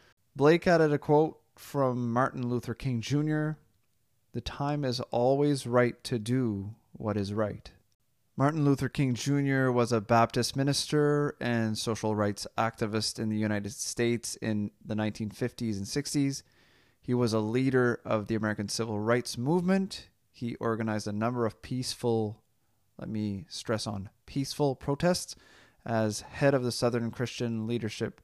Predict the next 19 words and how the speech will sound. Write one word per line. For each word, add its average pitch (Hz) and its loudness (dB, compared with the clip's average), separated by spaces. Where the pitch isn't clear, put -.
Conference. 113 -4
I 107 -4
just 110 -6
mentioned 110 -4
that 104 -4
because 101 -6
there's 104 -2
a 104 0
lot 107 4
of 101 -4
protesting 104 -6
going 104 -2
on 104 0
these 101 -6
days 101 -4
that 107 -8
aren't 104 -8
so 107 -4
peaceful. 107 -6